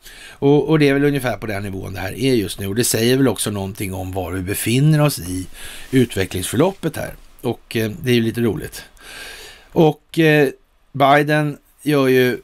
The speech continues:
vad han kan för att sänka den djupa staten, fast han inte säger det så rakt ut. Och Donald Trump anställer en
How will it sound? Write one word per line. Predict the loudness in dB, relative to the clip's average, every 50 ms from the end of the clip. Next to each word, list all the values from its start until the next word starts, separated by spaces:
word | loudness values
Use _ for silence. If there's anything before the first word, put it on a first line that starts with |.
| _ _
vad | -2 0
han | 0 0 0
kan | -2 -2 -2 -2 -4 -6 -8
för | -8 -6 -4 -2 -2 -2
att | -4 -6 -8 -10 -10 -8
sänka | -6 -4 -4 -4 -4 -4 -6 -8
den | -6 -6
djupa | -6 -6 -6 -8
staten, | -8 -6 -4 -4 -4 -4 -2 -2 -4 -4 -4 -4
fast | -4 -4 -2 -2 -4
han | -6 -6
inte | -6 -6 -6
säger | -4 -4 -4 -2 -2 0 0
det | 0 0 0 -2 -8
så | -8 -6 -4 -4 -4 -4
rakt | -4 -4 -4 -4 -2 0
ut. | 2 2 2 0 -4
Och | -10 -10 -10 -8 -6
Donald | -4 -4 -2 -4 -4
Trump | -4 -4 -4 -4 -4 -6 -10 -10 -6
anställer | -4 -4 -2 -2 -4 -6 -6 -6 -8 -6 -6 -8 -10 -10 -6
en | -6 -6 -4 -6 -8